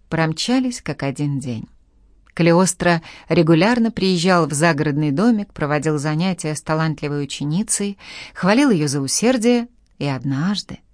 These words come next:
в конце апреля, когда снег совсем сошел,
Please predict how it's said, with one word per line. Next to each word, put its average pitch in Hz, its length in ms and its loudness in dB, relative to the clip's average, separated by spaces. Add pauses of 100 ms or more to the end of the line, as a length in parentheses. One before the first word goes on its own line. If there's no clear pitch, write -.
в - 80 -20
конце 143 340 -6
апреля, 160 540 -4 (400)
когда 170 240 0
снег 233 340 2
совсем 175 400 -2
сошел, 247 560 -4